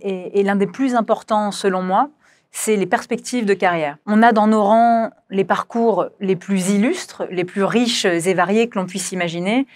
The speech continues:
Je pense bien sûr à notre, à notre Premier ministre, euh, Jean Castex, à notre ministre du Logement, euh, Emmanuel Vargon, à, à des chefs d'entreprise comme, euh, comme Stéphane Israël, qui est aujourd'hui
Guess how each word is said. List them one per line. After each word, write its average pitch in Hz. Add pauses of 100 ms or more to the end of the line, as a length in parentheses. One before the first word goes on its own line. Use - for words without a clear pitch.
(140)
Je -
pense 190
bien 190
sûr 190
à 175
notre, 165 (300)
à -
notre 160
Premier 190
ministre, 233
euh, 180
Jean 165
Castex, 220
à 165
notre 170
ministre 196
du 190
Logement, 202 (400)
euh, 160
Emmanuel 175
Vargon, 190 (420)
à, 165 (100)
à 190
des 170
chefs 196
d'entreprise 190
comme, 180
euh, 165
comme 170
Stéphane 185
Israël, 214
qui 190
est 175
aujourd'hui 170